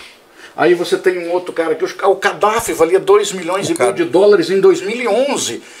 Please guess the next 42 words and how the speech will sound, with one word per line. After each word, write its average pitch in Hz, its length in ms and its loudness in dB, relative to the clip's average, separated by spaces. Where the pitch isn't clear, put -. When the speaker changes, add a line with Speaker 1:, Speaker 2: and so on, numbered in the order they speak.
Speaker 1:
Agora 226 260 4
o 233 40 -2
coitadinho 233 460 -4
do 220 80 -2
Putin 240 360 -6
vale 240 240 2
um - 20 -4
milhãozinho 202 580 -4
só. 226 300 -6
Repare, 220 400 2
é 214 120 -2
mais 247 300 0
uma 262 180 0
pressão 185 460 2
midiática 196 840 -2
Speaker 2:
Claro. 113 200 4
Speaker 1:
do 135 180 2
que - 120 -2
qualquer 269 40 -2
outra 269 220 0
coisa, 294 460 2
cara. 160 280 0
Não 247 200 -4
tem, 277 720 -2
é, 196 160 0
é 240 100 0
muita 254 400 -2
bobagem 202 680 0
circulando. 123 640 -6
Speaker 2:
Gerando 147 460 2
clique. - 480 -4
Speaker 1:
Aí 240 200 -2
fala-se 240 420 0
assim, 196 220 0
nossa, 208 560 0
nós 160 240 -6
vamos 202 240 -2
bloquear 190 500 2
a 185 80 2
Rússia 185 380 2
de 165 140 -6
vez, - 560 -10